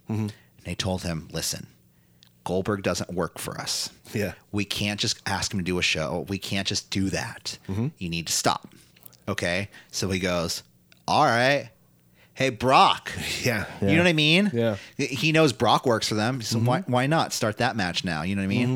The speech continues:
Speaker 1: Mm-hmm, mm-hmm.
Speaker 2: And I would love if they just put Matt Riddle on the show tonight and just have them have a match. Fucking squash Riddle, but have him, give him a good showing or something. Not
Speaker 1: Yeah,
Speaker 2: squash
Speaker 1: but you know
Speaker 2: him,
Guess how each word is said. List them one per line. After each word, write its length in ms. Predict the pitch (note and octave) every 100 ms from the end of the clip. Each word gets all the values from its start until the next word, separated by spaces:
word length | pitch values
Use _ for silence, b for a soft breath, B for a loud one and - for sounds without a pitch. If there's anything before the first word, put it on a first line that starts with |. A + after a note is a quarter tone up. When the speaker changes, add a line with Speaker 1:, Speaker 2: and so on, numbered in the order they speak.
| C#3
Speaker 1:
Mm-hmm, 140 | -
mm-hmm. 180 | A2 A#2
Speaker 2:
And 60 | A#2+
I 40 |
would 160 | F3 F3
love 140 | C#3
if 120 | G#3 A#2+
they 140 | A2+
just 220 | A2 -
put 160 | C3 B2
Matt 180 | A2+ F#2+
Riddle 220 | A2+ G#2+
on 140 | G2
the 60 | F2+
show 220 | - G#2
tonight 260 | B2+ F#2+ F2+
and 120 | F2
just 140 | F#2
have 180 | - F#2
them 100 | G2
have 140 | F#2+ F2+
a 40 |
match. 240 | F#2 G2+ -
Fucking 240 | C#4+ C4+
squash 420 | - - E3 A3+
Riddle, 140 | C3+ A2+
but 100 | A#2
have 140 | C3
him, 80 | C#3+
give 100 | C3+
him 80 | E3
a 60 |
good 140 | B2 A2
showing 360 | F2 A#2+ A#2
or 60 | F#2
something. 400 | F#2+ F2 A#2 C3
Not 120 | G3
Speaker 1:
Yeah, 100 | B2+
Speaker 2:
squash 100 | B2+
Speaker 1:
but 80 | B2+
you 40 |
know 40 |
Speaker 2:
him, 40 | C3+